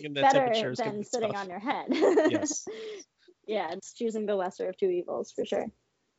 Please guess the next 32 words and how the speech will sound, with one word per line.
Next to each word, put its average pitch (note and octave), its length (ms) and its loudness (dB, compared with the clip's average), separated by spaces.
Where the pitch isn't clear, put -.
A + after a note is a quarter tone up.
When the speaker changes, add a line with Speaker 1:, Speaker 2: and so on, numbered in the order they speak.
Speaker 2:
What C#3 300 -2
kind E3 320 0
of, C3 460 4
uh, C3 40 -4
is, C3 320 -2
let's, D#3+ 240 -4
let's D#3 200 0
say C3+ 460 6
more C3 240 6
or B2+ 60 8
less A#2+ 240 2
ideal A#2 260 2
conditions. A#2 540 0
What, C3+ 200 2
what's C#3+ 200 0
your A#2+ 100 6
warm A#2 260 6
up? - 180 -4
Speaker 1:
Um, D4 320 8
it C#4 200 10
depends C4 420 4
on C#4+ 100 6
the C#4 100 6
show A3 460 2
that C#4+ 100 4
I'm D4 140 4
gonna D4+ 200 4
do, D4 220 4
but C4 120 4
usually A#3 340 4
I A#3 80 6
spend A3+ 380 4